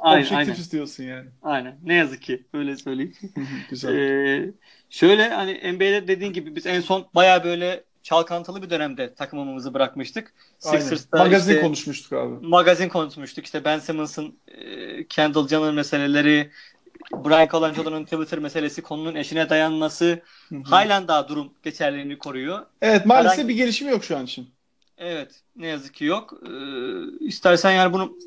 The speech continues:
Speaker 1: sonra da konuşabiliriz. Şimdi
Speaker 2: Tamam, onu
Speaker 1: konuşalım.
Speaker 2: sona atalım. Şimdi final
Speaker 1: Tamam.
Speaker 2: serisiyle başlayalım yavaştan.
Speaker 1: Tamam, tamam.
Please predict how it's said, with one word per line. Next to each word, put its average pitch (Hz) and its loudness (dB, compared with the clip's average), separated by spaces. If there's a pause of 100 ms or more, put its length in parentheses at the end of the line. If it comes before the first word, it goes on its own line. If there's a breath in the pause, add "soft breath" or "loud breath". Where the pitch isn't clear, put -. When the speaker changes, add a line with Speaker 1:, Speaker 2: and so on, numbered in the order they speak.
Speaker 1:
sonra 180 4
da 170 0
konuşabiliriz. 170 -2
Şimdi - 2
Speaker 2:
Tamam, 214 4
onu 220 2
Speaker 1:
konuşalım. 247 2
Speaker 2:
sona 247 4
atalım. 220 0
Şimdi 214 -10
final 180 6
Speaker 1:
Tamam. 151 2
Speaker 2:
serisiyle 190 0
başlayalım 175 -4
yavaştan. 123 -14
Speaker 1:
Tamam, 170 4
tamam. 156 -6